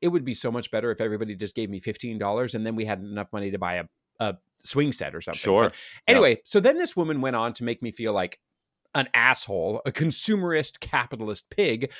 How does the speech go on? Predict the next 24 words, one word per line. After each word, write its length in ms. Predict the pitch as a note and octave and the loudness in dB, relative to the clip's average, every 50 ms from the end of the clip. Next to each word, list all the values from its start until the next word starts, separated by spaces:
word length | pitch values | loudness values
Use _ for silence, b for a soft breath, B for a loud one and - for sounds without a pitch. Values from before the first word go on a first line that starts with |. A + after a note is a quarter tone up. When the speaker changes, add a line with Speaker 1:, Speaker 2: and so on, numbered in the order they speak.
| B B B B B | B B B B B
Speaker 1:
when 100 | F3 F3+ | -4 -2
she's 180 | - F#3 F3+ - | -2 -2 -4 -4
like, 120 | E3+ C#3+ - | -4 -4 -4
"Well, 260 | D#3 D#3 D#3+ E3 D#3+ _ _ _ b b b b b b | -6 -6 -6 -6 -8 _ _ _ b b b b b b
we, 380 | C#3 C#3+ E3+ F#3+ G#3 G#3+ G3+ | -8 -6 -4 -4 -2 -4 -4
um, 180 | - - D3 C#3+ | -6 -6 -6 -6
set 200 | - - D3+ C#3+ | -4 -4 -4 -4
up 100 | D3 D3 | -6 -6
for 80 | - C3 | -8 -10
my 220 | A#2 B2 D3+ F#3+ | -8 -6 -8 -8
children, 540 | F#3+ - - G#2+ F#2 F#2 G2 F#2+ G#2 A#2 - b b b b b b | -10 -8 -8 -8 -8 -6 -6 -8 -8 -8 -12 b b b b b b
they're 240 | - A#2 D3 C#3 C#3 | -6 -4 -2 -2 -2
allowed 260 | C#3 C#3 C3+ C3 B2+ | -2 -2 -4 -6 -6
to 100 | - - | -6 -8
ask 280 | G#2+ A#2 A#2+ - - - | -8 -8 -8 -8 -12 -10
for 240 | - A2+ G#2 F#2+ _ _ _ _ _ | -8 -8 -8 -8 _ _ _ _ _
four 300 | _ - C3+ B2 C3 C3+ | _ -4 -2 -2 -2 -2
things: 500 | - C3+ G2 D#2+ C#2+ B1 - - - - _ _ _ _ _ | -4 -6 -6 -6 -8 -16 -18 -20 -20 -20 _ _ _ _ _
something 380 | - - - A2+ F#2+ A2+ G#2+ F#2 | -14 -10 -10 -8 -8 -8 -8 -8
they 120 | F#2 F#2+ | -8 -8
need, 480 | F#2+ G#2 C3 F3+ G#3 G#3+ G#3+ A3+ G#3 G#3 _ _ _ _ _ _ _ - | -8 -6 -4 -4 -4 -4 -6 -8 -10 -14 _ _ _ _ _ _ _ -14
something 340 | - - A#2+ G2 B2 G#2 | -8 -8 -8 -6 -6 -8
they 140 | F#2 F#2+ F#2+ | -6 -6 -6
want, 460 | F2+ G2+ C#3+ D3+ C#3+ D3 - _ - | -4 -2 -2 -2 -2 -2 -6 _ -20